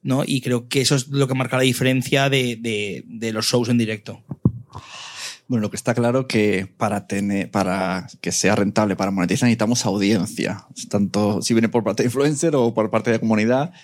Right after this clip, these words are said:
Speaker 2: Entonces, eh, no sé si, eh, Nakas, te, se te ocurre cómo podemos hacer para, que todo el mundo está pensando siempre, cómo crecer mi comunidad, cómo crecer mi audiencia, qué podemos hacer, porque al final el C P M funciona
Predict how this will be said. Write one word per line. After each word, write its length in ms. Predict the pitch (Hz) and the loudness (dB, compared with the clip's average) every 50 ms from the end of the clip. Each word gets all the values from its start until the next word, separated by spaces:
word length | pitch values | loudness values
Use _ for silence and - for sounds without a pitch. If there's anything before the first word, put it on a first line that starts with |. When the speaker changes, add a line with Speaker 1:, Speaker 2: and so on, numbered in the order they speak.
| _ _ | _ _
Speaker 2:
Entonces, 380 | _ 120 120 120 139 131 123 | _ -2 0 2 2 0 0
eh, 160 | - 113 117 113 | 0 0 2 4
no 120 | 117 120 | 4 2
sé 140 | - - 123 | 2 2 0
si, 680 | - - 120 113 107 101 95 85 85 69 - - - _ | 2 2 2 4 4 4 4 2 2 0 -2 -6 -10 _
eh, 260 | - 113 107 110 110 107 | 0 2 2 2 2 2
Nakas, 380 | 113 123 127 127 135 123 - | 2 0 0 0 -2 -2 0
te, 320 | - 117 110 90 - 98 107 | 0 2 2 2 2 0 -2
se 160 | - - 92 | -2 -2 -2
te 80 | - 107 | -2 0
ocurre 400 | 113 113 - 131 135 127 127 127 | 2 0 2 2 2 0 0 0
cómo 260 | - 135 139 139 131 | 0 0 0 0 2
podemos 320 | 139 135 131 127 131 127 | 2 2 2 2 2 2
hacer 300 | 127 120 - 127 131 127 123 127 - - - _ - - - _ _ _ - _ | 0 0 2 2 2 2 0 -4 -10 -18 -20 _ -20 -20 -20 _ _ _ -8 _
para, 360 | 135 120 120 123 120 117 - - - - - - | 0 2 2 2 2 0 0 -4 -10 -12 -8 -4
que 80 | - - | -4 0
todo 120 | - 113 | 2 2
el 20 | 113 | 4
mundo 140 | 110 110 | 4 2
está 180 | 113 - 113 - | 2 0 0 2
pensando 360 | 120 113 110 117 110 110 110 110 | 2 2 2 2 2 2 2 2
siempre, 380 | 117 110 104 110 110 107 90 - | 2 0 2 0 0 0 -2 -2
cómo 280 | - 123 120 123 120 120 | 0 2 2 2 2 0
crecer 640 | - - - 117 113 107 - - 123 120 117 117 - | -2 -4 -2 0 0 0 0 0 0 0 0 -2 -2
mi 100 | 120 120 | -2 0
comunidad, 380 | 113 123 117 120 120 120 113 113 | 0 2 2 2 2 0 0 0
cómo 240 | 123 123 131 123 123 | 0 0 0 0 0
crecer 480 | 123 117 117 - 131 123 123 123 117 | 0 -2 0 0 0 0 2 2 2
mi 80 | 117 117 | 2 2
audiencia, 640 | 117 117 120 120 120 120 - 127 120 113 113 113 - | 2 2 2 2 0 0 0 0 2 2 0 -2 -2
qué 200 | - 127 127 120 | -2 0 0 0
podemos 280 | - 131 123 120 - | 2 0 0 0 -2
hacer, 280 | 117 117 - 120 120 117 | -2 0 2 2 2 2
porque 140 | 117 - 110 | 2 0 -2
al 60 | 110 | 0
final 400 | - 110 113 117 123 123 117 - | 2 2 2 4 4 2 0 2
el 180 | - 120 113 101 | 0 0 0 0
C 220 | - - 127 120 | 0 0 0 2
P 140 | - 123 123 | 2 2 2
M 200 | 127 131 139 135 | 2 2 2 0
funciona 600 | 135 127 117 113 127 131 143 147 156 175 190 180 | 2 0 0 2 2 2 2 2 0 -2 -4 -6